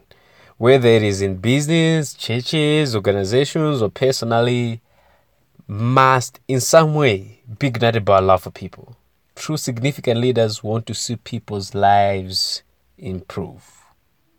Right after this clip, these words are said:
That's the first important thing. That's the first and most important thing.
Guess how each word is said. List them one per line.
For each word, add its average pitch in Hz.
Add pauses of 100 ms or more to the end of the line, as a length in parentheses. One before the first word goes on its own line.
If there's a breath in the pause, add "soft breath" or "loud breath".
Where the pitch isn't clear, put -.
(640)
That's 190
the 135
first 135
important 104
thing. 107 (1300)
That's 120
the 107
first -
and 104
most 104
important 92
thing. -